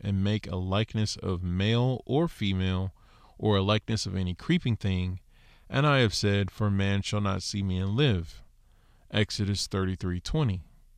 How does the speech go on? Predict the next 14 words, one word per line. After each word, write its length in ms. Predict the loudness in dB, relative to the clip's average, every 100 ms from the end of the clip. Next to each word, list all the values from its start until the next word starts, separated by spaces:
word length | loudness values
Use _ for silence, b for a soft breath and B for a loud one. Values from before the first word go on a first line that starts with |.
| -20 -20 b b b b
When 520 | 2 6 6 2 -4
Jesus 540 | -4 2 4 4 2 0
came 440 | 2 4 4 2
into 340 | 2 2 2 2
the 100 | 0
world, 440 | 0 0 0 -2
he 140 | -2 -2
came 440 | 0 2 2 0
in 160 | 0 0
the 80 |
likeness 480 | 2 0 0 -2 -2
of 80 | -2
a 80 | -2
man, 460 | 2 2 2 0